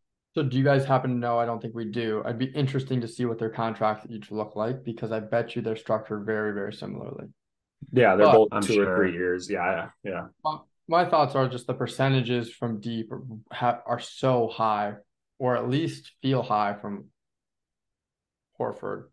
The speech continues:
Speaker 1: to maybe make an argument.
Speaker 2: Brook's a
Speaker 1: It's
Speaker 2: pretty good shooter, too. Brook can
Speaker 1: Horford
Speaker 2: shoot.
Speaker 1: I know, I know he's a great shooter,
Speaker 3: Yeah,
Speaker 1: but
Speaker 3: let's look at those
Speaker 1: Horford
Speaker 3: stats.
Speaker 1: can play the four.
Speaker 2: Yeah,
Speaker 1: And
Speaker 2: Horford can play the four. That's true. Um, fun Brook Lopez stat.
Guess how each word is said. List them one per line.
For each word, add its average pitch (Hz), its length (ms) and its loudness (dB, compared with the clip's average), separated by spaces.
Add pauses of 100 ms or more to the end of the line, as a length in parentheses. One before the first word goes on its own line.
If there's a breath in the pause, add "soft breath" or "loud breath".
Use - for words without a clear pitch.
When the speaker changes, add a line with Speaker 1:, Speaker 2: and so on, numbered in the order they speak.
Speaker 1:
to 110 100 -12
maybe 107 280 -6
make 117 220 -6
an 117 80 -8
argument. 127 540 -4 (260)
Speaker 2:
Brook's 165 240 6
a 415 40 8
Speaker 1:
It's - 80 4
Speaker 2:
pretty 208 160 4
good 175 160 6
shooter, 139 260 6
too. 135 260 6 (380)
Brook 131 140 8
can 151 100 8
Speaker 1:
Horford 170 80 6
Speaker 2:
shoot. - 360 2
Speaker 1:
I 214 60 2
know, 269 160 4
I 247 40 2
know 302 140 2
he's 262 120 2
a 247 40 0
great 208 200 4
shooter, 135 340 0
Speaker 3:
Yeah, 120 100 2
Speaker 1:
but 113 60 8
Speaker 3:
let's 104 160 6
look 120 120 2
at 180 100 4
those 98 180 -4
Speaker 1:
Horford 202 200 4
Speaker 3:
stats. 202 100 2
Speaker 1:
can 196 120 -8
play 185 120 -4
the 151 160 -4
four. 135 340 2 (300)
Speaker 2:
Yeah, 95 240 0 (100)
Speaker 1:
And 135 140 0
Speaker 2:
Horford 113 320 4
can 101 140 -2
play 95 120 0
the 85 120 -2
four. 82 220 -4
That's 90 160 -6
true. 101 220 -4 (400 loud breath)
Um, 110 300 4
fun 123 240 4
Brook 120 220 4
Lopez 104 340 4
stat. 82 300 -4